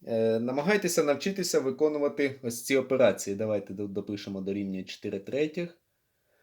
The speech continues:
Помножити. Так, шість цілих відняти три цілих. Залишиться, буде три цілих. Та ще відняти три восьмих. Буде дві цілих п'ять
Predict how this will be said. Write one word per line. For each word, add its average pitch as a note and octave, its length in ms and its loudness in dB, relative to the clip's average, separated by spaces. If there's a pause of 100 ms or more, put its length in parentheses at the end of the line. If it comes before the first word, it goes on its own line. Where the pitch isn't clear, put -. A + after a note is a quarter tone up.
(280)
Помножити. C3+ 760 0
Так, G#2+ 380 2 (300)
шість - 320 -2
цілих G3+ 340 2
відняти D3 640 0 (500)
три B2 340 0 (180)
цілих. F#2+ 400 -4
Залишиться, A2+ 800 0
буде A#2 280 2
три A#2+ 320 4
цілих. F3 640 -2 (1200)
Та B2 120 4
ще G3 220 8
відняти D#3+ 720 2
три D#3+ 200 4
восьмих. G2+ 500 0
Буде B2 260 2
дві A#2 200 2
цілих G3 760 2
п'ять C3+ 460 4